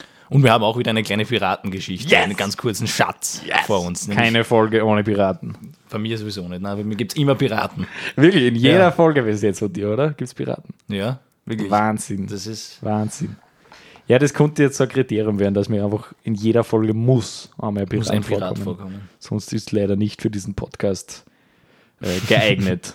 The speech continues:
Speaker 1: <laughs>
Speaker 2: Das ist Piraten-Podcast. Ja.
Speaker 1: <clears throat> Auf alle Fälle war die Esperanza nach einer Plünderung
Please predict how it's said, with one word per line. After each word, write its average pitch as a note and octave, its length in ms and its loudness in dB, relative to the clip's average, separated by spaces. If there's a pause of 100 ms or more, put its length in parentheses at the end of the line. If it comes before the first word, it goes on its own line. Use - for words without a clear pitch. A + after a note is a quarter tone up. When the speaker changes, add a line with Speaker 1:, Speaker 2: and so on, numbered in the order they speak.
(140)
Speaker 1:
<laughs> - 140 -20
Speaker 2:
Das - 180 -6
ist - 280 -10
Piraten-Podcast. - 1160 -2 (540)
Ja. - 100 -10 (140)
Speaker 1:
<clears throat> - 1200 -2
Auf C3 100 2
alle C3 200 6
Fälle B2+ 520 4
war G#2+ 220 2
die A#2 140 -4
Esperanza A#2 1080 0 (360)
nach G2+ 120 -6
einer G#2+ 160 0
Plünderung C3 880 2